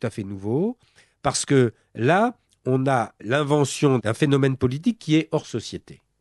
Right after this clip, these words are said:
Ce groupe des révolutionnaires professionnels, il est tout à fait hors société. Hein, il ne,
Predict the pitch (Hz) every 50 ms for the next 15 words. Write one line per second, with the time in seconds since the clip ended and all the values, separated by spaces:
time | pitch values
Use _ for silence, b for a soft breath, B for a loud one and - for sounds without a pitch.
0 | _ _ - 135 - _ _ _ _ _ _ - - - 120 107 117 139 147 127
1 | 127 117 117 110 113 113 104 - 117 104 107 101 - - 101 - 107 98 - 139
2 | 147 185 202 190 156 143 151 151 - 269 240 - - - - - 131 - - -
3 | - - 85 - - - _ _ _ _ _ _ _ _ _ _ - 110 110 92
4 | 85